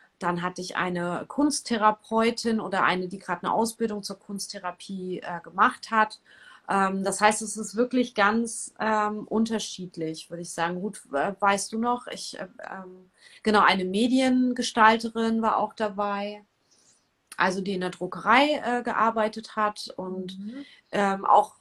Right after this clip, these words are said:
Speaker 1: quasi im Mastermind dann so ein freies Projekt gemacht hat für sich, ohne Anspruch, dass das irgendwie kommerziell dann, äh, zu nutzen ist. Also von daher, wenn da noch, äh, Fragen sind, Petra, du kannst mich auch gerne,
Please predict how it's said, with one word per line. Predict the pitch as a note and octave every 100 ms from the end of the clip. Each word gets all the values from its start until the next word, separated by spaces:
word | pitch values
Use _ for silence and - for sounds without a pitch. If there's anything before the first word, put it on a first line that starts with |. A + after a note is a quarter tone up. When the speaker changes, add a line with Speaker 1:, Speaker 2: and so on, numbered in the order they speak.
| _
Speaker 1:
quasi | - G#3 G3 G#3 F#3+ G#3 G3+
im | - G3+
Mastermind | F#3+ G3 - G3+ G3 F#3+ F#3+
dann | F#3
so | F3+
ein | F#3
freies | - F#3+ F#3+ G3+ G3
Projekt | - G3+ G3+ G#3+ - -
gemacht | F#3 E3+ C#3+ -
hat | D#3+
für | - F3+
sich, | F3 G3+ -
ohne | - F#3+ F#3+ F#3 -
Anspruch, | F#3 G3 - - F#3 - - - - _ -
dass | F#3+ -
das | G3+ G3
irgendwie | - F#3+ F3+ F3+
kommerziell | - F#3+ F3+ - - F3 F3+ F#3
dann, | E3+ E3+ E3 E3+ - _ _ _ _
äh, | E3+ E3+
zu | E3 F#3
nutzen | F3 E3+ - E3+
ist. | C3+ -
Also | E3 F3
von | F3 G3+
daher, | G3 G#3 G#3+ A3 G#3 G3 F3
wenn | G3 G#3
da | G#3 F#3+ F#3+
noch, | F#3 F3 - -
äh, | F3
Fragen | - G3+ C4 B3
sind, | A#3 A3+
Petra, | A#3 A#3 - G3+
du | G3
kannst | G3+ G3
mich | G3+ D#3+
auch | - -
gerne, | G3 F#3+ G3 F#3+ F#3